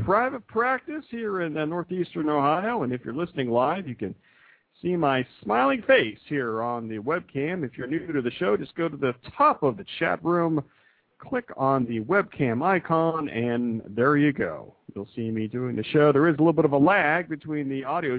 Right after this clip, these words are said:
stream and the video stream, so be careful of that.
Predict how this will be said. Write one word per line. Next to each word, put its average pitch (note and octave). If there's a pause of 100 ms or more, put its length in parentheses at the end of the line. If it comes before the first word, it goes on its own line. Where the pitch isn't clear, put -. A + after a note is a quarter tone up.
stream C#3+ (600)
and G#2
the F#2
video A2+ (120)
stream, F2
so F2+
be -
careful G2
of E2
that. G2+